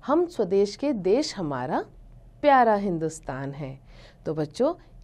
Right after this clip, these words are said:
इसी भारतवर्ष में हम बड़े हुए और अच्छे इंसान बने और हम इस देश के, ये देश हमारा है, ये हमारा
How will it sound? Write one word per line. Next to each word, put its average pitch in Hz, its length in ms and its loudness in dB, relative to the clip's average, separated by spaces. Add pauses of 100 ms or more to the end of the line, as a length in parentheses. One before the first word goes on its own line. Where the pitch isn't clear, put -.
इसी 349 260 2
भारतवर्ष 175 680 0
में 175 140 0
हम 220 320 -2 (760)
बड़े 190 200 6
हुए 185 340 2
और 247 200 2
अच्छे 262 540 -2 (180)
इंसान 175 480 -2
बने 135 300 -6 (480)
और 302 200 2 (220)
हम 302 280 0
इस 208 120 0
देश 151 340 -4
के, 381 220 -4 (280)
ये 147 120 -4
देश 226 460 -2 (220)
हमारा 143 380 -2
है, 139 300 -12
ये 151 60 -6
हमारा 156 420 -2